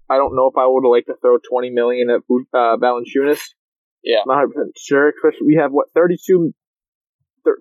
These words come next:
Speaker 1: thirty-two mil to play with this year, thirty-six mil to play with around.
Speaker 2: I think
Speaker 1: Um,
Speaker 2: after the draft picks, it's, like, twenty-seven, if I'm not wrong.
Speaker 1: twenty-seven, oh, yeah, twenty-seven, right, right, yeah, twenty-seven is the number. Um, do you wanna,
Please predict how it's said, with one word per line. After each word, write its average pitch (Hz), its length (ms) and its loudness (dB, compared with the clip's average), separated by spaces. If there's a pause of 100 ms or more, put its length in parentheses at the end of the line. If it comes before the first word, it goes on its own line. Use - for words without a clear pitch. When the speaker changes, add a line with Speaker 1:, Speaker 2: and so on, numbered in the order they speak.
Speaker 1:
thirty-two 170 400 0
mil 175 220 4
to 165 80 0
play 175 240 2
with 175 260 2
this 175 220 -2
year, 175 240 2
thirty-six 165 400 -2
mil 165 160 2
to 160 140 0
play 170 180 2
with 165 160 2
around. 165 360 -2 (360)
Speaker 2:
I 147 80 0
think 135 160 0
Speaker 1:
Um, 135 160 2
Speaker 2:
after 131 160 -4
the - 80 -18
draft 160 280 -4
picks, 151 180 -8
it's, - 100 -20
like, 117 140 -8 (100)
twenty-seven, 131 560 -4
if - 300 -20
I'm 101 180 -6
not - 0 - (160)
wrong. - 0 -
Speaker 1:
twenty-seven, 151 380 0
oh, 156 60 2
yeah, 127 120 0
twenty-seven, 147 400 0
right, 110 220 2 (100)
right, - 80 -4
yeah, 95 160 -2
twenty-seven 127 400 -2
is 117 120 -2
the 113 100 -8
number. 104 260 -6 (460)
Um, 120 420 0 (580)
do 135 260 -10
you 147 120 4
wanna, 151 240 2